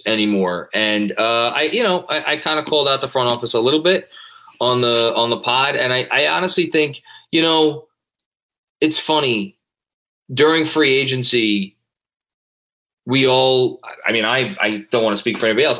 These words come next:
I was very excited about the Kemba signing, and many people, it seemed, were excited about the Kemba signing and being like, "Wow, this front office, they're so smart that they, that they got this done and they figured this out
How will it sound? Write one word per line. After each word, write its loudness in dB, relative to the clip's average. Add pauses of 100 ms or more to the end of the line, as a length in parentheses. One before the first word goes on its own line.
(120)
I 0
was 0
very 2
excited 0
about 0
the -20
Kemba -2
signing, -2
and -2
many -2
people, -2
it -2
seemed, 0
were 2
excited -2
about -4
the -20
Kemba -4
signing -2
and -4
being -2
like, -2
"Wow, -2 (640)
this 2
front 0
office, 0
they're -2
so 0
smart 0 (320)
that 0
they, 0
that -2
they 0
got -4
this 0
done 0
and 0
they 2
figured -2
this -2
out -4